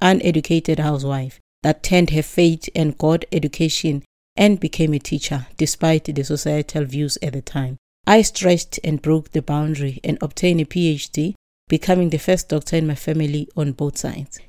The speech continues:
Generations are impacted by the words of blessing, the purposeful actions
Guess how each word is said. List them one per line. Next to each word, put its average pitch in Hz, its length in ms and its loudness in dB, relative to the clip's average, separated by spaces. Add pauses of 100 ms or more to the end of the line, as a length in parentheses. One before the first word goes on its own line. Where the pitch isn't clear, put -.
Generations 180 880 4
are 196 240 2
impacted 170 640 0 (200)
by 156 160 4
the 151 120 2
words 165 300 6
of 151 160 -4
blessing, 139 480 -4 (360)
the 160 140 4
purposeful 190 680 2
actions 151 640 -2